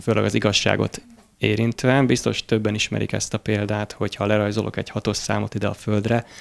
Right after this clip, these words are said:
akkor az, akkor az én igazságom, én relatív igazságom az, hogy az egy hatos,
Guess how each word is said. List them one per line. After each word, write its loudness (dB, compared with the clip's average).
akkor 0
az, 0
akkor -6
az -2
én 2
igazságom, 0
én -2
relatív -2
igazságom 0
az, 2
hogy 2
az 2
egy -2
hatos, 2